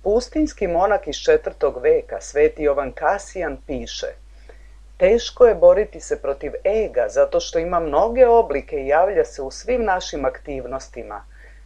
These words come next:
Kada ne može zavesti čoveka ekstravagantnom odećom, onda pokušava sa pohabanom. Kada ne može časno da mu laska, onda ga naduva, navodeći ga da trpi ono što se čini nečasnim.”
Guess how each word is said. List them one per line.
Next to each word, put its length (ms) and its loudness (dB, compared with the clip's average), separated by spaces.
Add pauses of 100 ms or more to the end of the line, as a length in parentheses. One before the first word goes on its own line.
Kada 260 0
ne 180 -4
može 300 -4
zavesti 560 -2
čoveka 500 2
ekstravagantnom 1080 -2
odećom, 520 0 (480)
onda 280 -4
pokušava 760 0
sa 220 -2
pohabanom. 720 -2 (420)
Kada 260 6
ne 140 0
može 280 0
časno 560 4
da 120 0
mu 140 -2
laska, 500 2 (140)
onda 320 4
ga 160 2
naduva, 600 0
navodeći 640 2
ga 140 0
da 140 2
trpi 460 -6
ono 240 -4
što 200 -10
se 180 -8
čini 420 -8
nečasnim.” 1000 -12